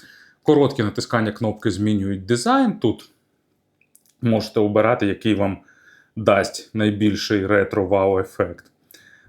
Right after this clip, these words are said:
Довге натискання <clears throat> переводить нас в меню. Тож, тут в нас є захист батарейки, тож він буде заряджатися до меншого рівня, але, а, батарейка працюватиме довше.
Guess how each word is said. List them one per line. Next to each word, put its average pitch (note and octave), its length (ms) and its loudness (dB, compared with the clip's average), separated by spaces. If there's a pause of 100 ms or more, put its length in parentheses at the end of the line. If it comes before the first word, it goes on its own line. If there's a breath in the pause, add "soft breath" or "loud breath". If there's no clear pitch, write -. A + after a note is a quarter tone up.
(220 soft breath)
Довге D#3 360 2
натискання C#3 720 0 (340)
<clears throat> C3 320 0
переводить G#2+ 420 2
нас G2+ 220 -4
в G2+ 300 -4
меню. G2 440 -4 (760 soft breath)
Тож, - 460 -2 (200)
тут D3+ 260 0
в - 20 -2
нас A2 240 -2
є G2+ 360 -2 (160)
захист G#2+ 680 -2
батарейки, B2+ 880 -2 (420 loud breath)
тож B2 280 2
він A#2 400 -2
буде G#2+ 340 -2
заряджатися A2 680 2
до F#2+ 260 -2
меншого G2+ 580 -2
рівня, G#2 520 -2
але, G2+ 560 0 (500 soft breath)
а, G2 360 0
батарейка G2 560 0
працюватиме F#2+ 680 -4
довше. G3+ 640 0